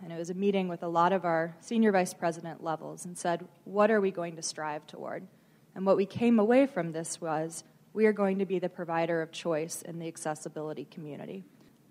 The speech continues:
To be able to do that, we needed a lot of different solutions. We launched the iPhone in two thousand eleven on both Sprint and Virgin Mobile, which is one of our prepaid brands.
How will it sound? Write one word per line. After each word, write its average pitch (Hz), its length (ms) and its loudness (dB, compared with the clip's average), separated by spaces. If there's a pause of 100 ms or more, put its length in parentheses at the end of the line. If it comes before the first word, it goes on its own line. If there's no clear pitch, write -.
(100)
To 220 80 0
be 214 180 8
able 208 240 8
to 202 160 -6
do 277 240 2
that, 165 340 0
we 185 120 -4
needed 175 260 -2
a 165 80 -2
lot 165 260 0
of 156 120 -8
different - 340 -14
solutions. - 800 -14 (420)
We 202 160 6
launched 208 380 8
the - 140 -4
iPhone 269 540 2
in 196 120 0
two 202 180 -4
thousand 180 400 -2
eleven 165 480 -4
on 175 180 -6
both 170 240 -6
Sprint - 720 -4
and 180 160 -8
Virgin 175 360 -4
Mobile, 165 420 -6
which 175 140 -18
is - 160 -14
one 175 140 -6
of 160 100 -6
our 156 140 -4
prepaid 214 600 -6
brands. 262 500 -2